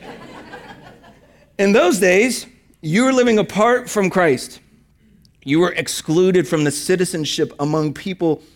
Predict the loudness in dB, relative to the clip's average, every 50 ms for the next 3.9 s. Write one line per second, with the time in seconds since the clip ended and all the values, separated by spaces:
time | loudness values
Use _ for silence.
0 | _ _ -4 -2 0 0 0 0 -2 -4 -4 -2 -2 -2 0 0 -2 -2 -2 -2
1 | -2 -2 -4 -6 -12 _ -8 -4 -4 -2 -2 -2 -2 -2 0 0 -2 -2 -2 -2
2 | -2 -2 -2 -4 -6 -6 -6 -6 -6 -6 -8 -8 -10 -8 -6 -4 -4 -6 -6 -10
3 | -12 -10 -10 -8 -8 -6 -6 -4 -2 -2 0 0 -2 -4 -4 -6 -10